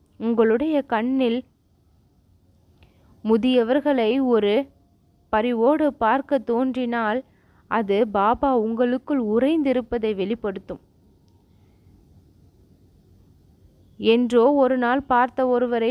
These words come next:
மீண்டும் மீண்டும் அடிக்கடி பார்க்க தூண்டுகின்றது இந்த பிரபஞ்சம். ஏதோ ஒரு விஷயத்தை நம்மிடம் உட்படுத்த முயல்கின்றது.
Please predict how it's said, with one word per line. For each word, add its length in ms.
மீண்டும் 500
மீண்டும் 520
அடிக்கடி 580
பார்க்க 440
தூண்டுகின்றது 800
இந்த 260
பிரபஞ்சம். 600
ஏதோ 260
ஒரு 200
விஷயத்தை 600
நம்மிடம் 640
உட்படுத்த 540
முயல்கின்றது. 800